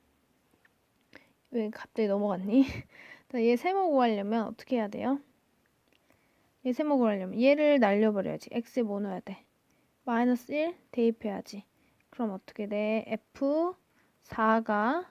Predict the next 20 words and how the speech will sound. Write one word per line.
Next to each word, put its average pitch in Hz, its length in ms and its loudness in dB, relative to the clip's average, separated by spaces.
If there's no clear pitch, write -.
우리가 226 320 2
구하고 220 320 0
싶은 285 500 -4
요 226 80 0
나머지가 226 760 -6
될 214 200 -12
거야. - 180 -14
그럼 320 160 2
에프 240 280 2
사는 320 280 4
여기 254 260 6
위에 262 280 4
있는 254 240 4
식에서 240 380 -6
구해보자. 214 600 -2
여기가 269 340 4
사 226 300 2
되면 233 300 2
얘 214 120 0
날아가잖아. 196 680 -2